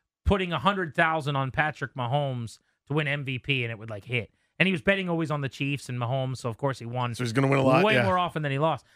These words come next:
Speaker 1: But everyone's like, "Where is he getting this money? What is this guy's job?"
Speaker 2: From banks. <laughs>
Speaker 1: How does he
Speaker 2: Illegally.
Speaker 1: travel to every game? Like, what is his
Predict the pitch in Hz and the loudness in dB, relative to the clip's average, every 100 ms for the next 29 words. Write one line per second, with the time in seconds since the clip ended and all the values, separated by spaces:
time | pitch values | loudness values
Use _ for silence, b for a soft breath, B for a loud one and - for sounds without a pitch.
0 | _ 175 220 214 180 170 123 123 165 202 | _ 0 2 0 -2 -4 -4 -2 0 0
1 | 226 147 143 127 120 123 117 139 202 208 | 0 -2 -2 -2 -2 -4 -6 -4 -4 -4
2 | 113 202 165 139 - 127 113 - 165 233 | -2 -2 -4 -8 -4 -4 -4 -2 0 0
3 | 139 95 135 113 123 120 - - - - | -2 0 2 2 0 0 -4 -6 -12 -8
4 | - 151 147 151 147 - 214 262 175 151 | 4 6 6 6 4 2 0 0 0 0
5 | 156 175 175 202 220 139 117 151 233 233 | 0 -2 -2 -2 -2 -4 -2 0 0 -2
6 | - 156 | -4 -6